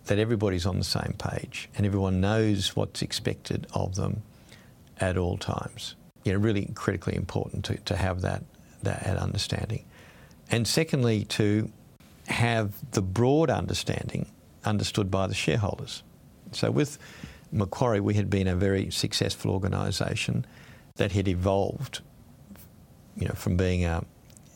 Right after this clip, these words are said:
a subsidiary of Hill Samuel uh, U K to Macquarie Group listed in Australia. We only, you know, listed, I think, in ninety-six or something. What we found in two thousand and eight, when the whole world went to hell, people s-,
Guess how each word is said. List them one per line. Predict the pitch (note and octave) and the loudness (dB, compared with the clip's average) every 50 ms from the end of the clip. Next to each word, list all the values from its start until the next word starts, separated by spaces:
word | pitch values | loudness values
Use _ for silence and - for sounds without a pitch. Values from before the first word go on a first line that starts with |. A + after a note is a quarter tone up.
| - - | -8 -4
a | - | -2
subsidiary | - - F2+ - - G#2+ F#2 F#2 F2 | -2 -2 -2 0 0 0 2 2 0
of | F2+ | 0
Hill | F#2 G2+ F#2+ F2+ | 2 0 0 0
Samuel | - - F#2 F2 F2+ F2 F2 F#2+ - - - - - - - - - - - - - - - - - | 0 0 0 2 2 0 0 0 -2 -6 -10 -14 -20 -20 -20 -20 -20 -20 -20 -20 -20 -20 -18 -8 -4
uh, | F#3 F2+ F2+ F2 F2 F2 - | -2 0 0 0 0 0 0
U | - G#2+ G2 F#2+ | 2 2 2 2
K | F#2 - - G#2 G2 F2+ E2+ F2+ F#2 F2+ - - | 2 0 0 0 2 0 0 -2 -4 -6 -6 -6
to | - - F#2+ | -4 -2 0
Macquarie | F2+ F2+ F2 - - G#2+ G2 F2+ F2+ | 0 -2 -2 -2 0 0 0 0 0
Group | F2+ F#2 F2 F2+ F2+ - - | 0 0 0 -2 -2 -2 -2
listed | G#2 G2 - - - G2 F#2+ F#2 - | -2 -2 -2 -4 -4 -4 -4 -4 -4
in | - G2 F#2+ | -4 -2 -2
Australia. | - - - - G2+ G2 F#2+ F#2 F#2+ F#2 | -2 -2 -2 -2 -2 0 0 0 0 0
We | F2+ F2+ F2+ | 0 0 0
only, | F2+ F2+ - - - | 0 -2 -4 -4 -4
you | F2+ | -4
know, | F2+ F#2 | -2 -2
listed, | F#2+ - - - - G#2 | -2 -2 -4 -2 -2 -2
I | G2 | -2
think, | G2 - - | -2 -2 -2
in | G2 G2 | -2 -2
ninety-six | G2 G2 G2 G2+ - - - - - | -2 -2 -2 -2 -4 -4 -6 -6 -6
or | C3+ A#2 | -6 -6
something. | - - - - - - - - - - - - - - - | -6 -6 -6 -6 -6 -8 -8 -8 -14 -20 -20 -20 -20 -12 -4
What | - A#2 C3+ - | -2 -2 0 0
we | C3+ A2 | 0 -2
found | - - - C3+ C#3+ C#3 A#2+ G#2 | 0 2 2 4 4 4 2 2
in | G2+ F#2+ F#2 F2 | 2 2 0 0
two | - A2 G2+ | 0 0 0
thousand | - G#2 G2 F#2 F#2 F2+ - F#2+ F2+ | 2 2 2 2 0 0 0 0 0
and | E2 - - - | -2 -2 -2 0
eight, | G2+ G2 F#2+ - - - - - | 0 0 -2 -2 -6 -10 -10 -4
when | - G#2+ G2 F#2 | -2 0 0 2
the | F#2 | 2
whole | G2 G2 G2 F#2 | 2 0 0 0
world | F2+ F#2+ F#2+ F#2 F2+ F2+ G2 - - - - - - - - - - - - - | 0 0 2 2 2 0 -2 -4 -8 -12 -20 -20 -20 -20 -20 -20 -20 -20 -8 -4
went | - F2+ F2 | -4 -2 -2
to | - F#2+ | 0 0
hell, | F#2+ G2+ G2 F#2 - - - - - - - - - - - - - - - - - - - - - - - - - - - - - - - - - - - - | 2 2 2 2 0 -2 -6 -10 -14 -18 -20 -20 -20 -20 -20 -20 -20 -20 -20 -20 -20 -20 -20 -20 -20 -20 -20 -20 -20 -20 -20 -20 -20 -20 -20 -20 -20 -18 -4 0
people | B2 A#2 - A#2 G#2 | 0 0 2 0 0
s-, | G#2 - - | 0 -2 -4